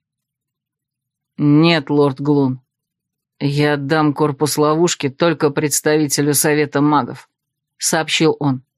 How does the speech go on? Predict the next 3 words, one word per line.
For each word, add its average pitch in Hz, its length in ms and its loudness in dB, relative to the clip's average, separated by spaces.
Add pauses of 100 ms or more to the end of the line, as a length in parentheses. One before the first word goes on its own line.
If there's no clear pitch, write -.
(1160)
Возникла 214 680 4
непродолжительная 202 1000 2
тишина, 165 560 -2